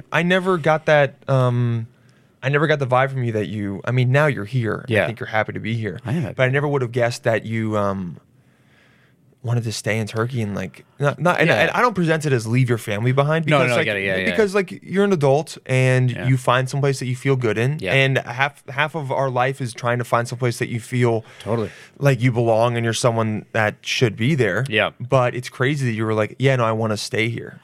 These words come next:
Speaker 1: I wanted to stay there in, like, so I studied politics. I wanted to be,
Speaker 2: Mm-hmm.
Speaker 1: like, a diplomat, and to, like, do it in Turkey
Speaker 2: Oh.
Speaker 1: would have been really fucking cool.
Speaker 2: Yeah,
Speaker 1: So
Speaker 2: I
Speaker 1: I
Speaker 2: could see
Speaker 1: started
Speaker 2: that.
Speaker 1: ta-, I started taking Turkish.
Speaker 2: Oh,
Speaker 1: Um,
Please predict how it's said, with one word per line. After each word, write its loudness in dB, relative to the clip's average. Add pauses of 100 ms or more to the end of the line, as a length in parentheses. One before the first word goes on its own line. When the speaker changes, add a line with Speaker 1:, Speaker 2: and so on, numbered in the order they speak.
Speaker 1:
I -2
wanted 4
to 0
stay 2
there 4
in, 0
like, 0
so -2
I 2
studied 0 (120)
politics. 0
I -4
wanted 6
to 6
be, 0
Speaker 2:
Mm-hmm. -2
Speaker 1:
like, -4
a -6
diplomat, -2
and -8
to, -8
like, -6
do 2
it 2
in 4
Turkey 4
Speaker 2:
Oh. 2
Speaker 1:
would 0
have -4
been -4
really -2
fucking -8
cool. -4 (100)
Speaker 2:
Yeah, 2
Speaker 1:
So 4
Speaker 2:
I 4
Speaker 1:
I 4
Speaker 2:
could 0
see -6
Speaker 1:
started -2
Speaker 2:
that. 2
Speaker 1:
ta-, 0
I 0
started 0
taking -2
Turkish. -6 (440)
Speaker 2:
Oh, 0
Speaker 1:
Um, 4